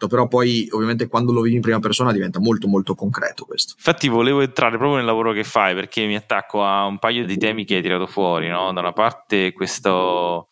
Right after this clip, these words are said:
Speaker 2: eh, questo coltivare, no, della crescita, e dall'altra siamo andati nella filosofia antica, prima coi sofisti, poi, eh, con Socrate, a questo punto butto dentro anche Platone, e la sua accademia, il tuo coltivare, e introduciamo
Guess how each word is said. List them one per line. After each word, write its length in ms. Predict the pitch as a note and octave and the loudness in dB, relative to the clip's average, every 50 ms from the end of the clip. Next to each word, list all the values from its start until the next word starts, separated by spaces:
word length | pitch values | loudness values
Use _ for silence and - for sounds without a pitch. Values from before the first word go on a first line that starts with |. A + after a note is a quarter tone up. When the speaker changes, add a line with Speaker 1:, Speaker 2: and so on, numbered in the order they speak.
| _ _ - - - - _ | _ _ -20 -20 -20 -20 _
Speaker 2:
eh, 220 | - D#2+ F2 D#2+ D#2 | -4 -2 -2 -2 -2
questo 280 | - - - - A2 - | -2 -4 -2 0 0 2
coltivare, 920 | - G#2+ G2 - - - G2 F2+ F#2 F2 D#2+ E2 D#2+ E2 E2+ F#2+ G#2 G#2 | 2 0 0 0 -2 -4 0 2 2 4 4 2 2 2 0 0 -2 -2
no, 220 | - D#2 D#2+ F2 | -2 -2 -2 -2
della 160 | F2 D#2+ E2 | -2 -4 -4
crescita, 840 | - - F2+ E2+ D#2 - - - F#2+ - - F2+ G2 A2 A2+ A2+ G#2+ | -4 -2 -4 -2 -2 -2 -4 -4 -4 -2 0 2 2 2 2 2 0
e 80 | G#2 | 0
dall'altra 680 | F#2 G2+ G2 G2+ G#2 G#2+ G#2+ G#2+ - - G#2+ G#2 G2 F#2 | 0 -2 -2 0 0 0 0 -2 -2 -2 0 2 2 2
siamo 180 | F2 G2 G2 G2 | 0 0 -2 -2
andati 680 | G2 F#2+ F#2+ F#2 - - F#2+ F2+ F2+ F#2 F2+ F2 F2 - - - - - _ | 0 0 -2 -2 -2 -2 -2 0 0 0 0 -2 -4 -8 -14 -20 -20 -10 _
nella 160 | - G2+ G2 | -2 -2 0
filosofia 480 | - G#2+ G2+ G2 F#2+ - - - G#2+ G2+ | 2 0 0 0 0 -2 0 0 0 0
antica, 400 | G2+ F#2+ - G#2+ G2+ F#2 F#2+ F2+ | 0 -2 -2 -2 0 0 0 0
prima 200 | G2 A2+ G#2+ F#2+ | 2 0 0 2
coi 120 | G2 G2+ | 0 0
sofisti, 680 | - G#2 F#2+ - G#2+ G#2 G2+ - - - - G#2 G2 F#2 | 0 -2 -2 -2 -2 -2 -2 -2 -4 -4 -4 -4 -4 0
poi, 600 | - F#2+ F#2+ F#2+ F#2+ F#2+ F#2+ F#2 F#2 F#2 F2+ - _ - - - | 0 0 0 2 0 0 -2 -2 -2 -4 -6 -8 _ -20 -10 -4
eh, 180 | - D#2 D#2 - | 0 0 0 0
con 180 | - G2+ F#2+ | 0 -2 -2
Socrate, 800 | - - - G#2 G#2 G#2 G2+ G2 E2+ F#2+ G2 F#2+ F2 G2 G2 F#2 | -2 0 2 2 4 4 2 2 0 0 -2 -2 -2 -2 -2 -2
a 60 | F2 | -2
questo 260 | - - G#2 - - A2 | -2 -2 -4 -4 -2 -4
punto 240 | G#2 G2 E2+ - - - | -4 -4 -6 -8 -12 -4
butto 260 | G2 G#2 G2+ - G#2 | -2 -2 0 0 0
dentro 320 | F#2+ A2 G#2+ G2 - - | 0 2 0 0 -2 -2
anche 200 | G2 F#2+ - A2 | -2 0 0 0
Platone, 760 | G2 A2+ B2 B2 C3 A#2+ A#2 A#2 A2+ A#2 A#2 A#2+ B2 A#2+ A#2+ - - - - - | 2 2 2 4 4 4 4 2 2 0 -2 -2 -2 -4 -6 -8 -12 -14 -6 -4
e 80 | F2 | 0
la 100 | E2+ F#2 | 0 0
sua 160 | F2+ - A2 G2 | 0 2 0 -2
accademia, 1000 | - - A#2+ A#2 B2+ B2 A#2+ A#2+ A#2 A2+ A2+ A2+ A#2 A2+ A2+ A2+ A2+ A2 G#2+ D#2+ | 2 0 0 2 2 2 2 2 2 0 -2 -2 0 0 2 2 2 2 0 -2
il 180 | F2+ - - | -4 -8 -10
tuo 280 | - G#2+ A2 G#2+ G#2+ G2+ | -6 -2 0 2 2 2
coltivare, 1200 | - G#2+ G2+ F#2 - - B2 A2+ A#2 A#2 A2+ A2+ A2+ A2+ A#2 A2+ A2+ A2+ A2+ A2+ A2 A2 - | 2 0 -2 -2 -4 -4 0 2 4 4 6 4 4 2 2 0 0 0 0 0 0 -2 -2
e 180 | - F2+ F#2 G2 | -2 -2 0 0
introduciamo 1080 | G2+ G2 F#2 - - F#2+ G2 A#2 A2 - - E2+ E2+ F2+ F#2+ G2 G2 G2+ G2+ G2 - | 0 -2 -4 -4 -4 -4 -4 -2 -2 0 2 2 2 0 0 0 0 0 -2 -2 -6